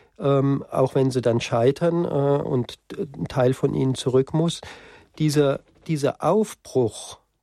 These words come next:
diese Risikobereitschaft, alles auf eine Karte zu setzen, seinen Besitz zu verkaufen,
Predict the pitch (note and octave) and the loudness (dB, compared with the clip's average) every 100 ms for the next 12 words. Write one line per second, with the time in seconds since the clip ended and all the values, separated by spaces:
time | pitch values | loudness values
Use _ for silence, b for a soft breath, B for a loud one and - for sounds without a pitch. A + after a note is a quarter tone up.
0 | _ - D3 C3 C3+ C3+ F3 D#3+ C#3+ C#3 | _ -6 -4 2 2 2 0 0 0 2
1 | A#2+ A#2 G#2+ A2 A2 - A#2 - C3 B2+ | 0 0 -2 -2 -2 -6 -8 -6 -2 0
2 | C3+ C3 C3+ A#2+ - B2 A#2+ - - - | 0 0 0 0 0 0 0 -2 -10 -6
3 | - A#2 - - A#2 B2 A#2+ A#2 C3 C3 | -2 -2 -2 -2 0 2 0 0 -2 -2
4 | - A#2+ - B2 - A#2 A2+ - | -2 -2 -2 -2 0 2 0 -2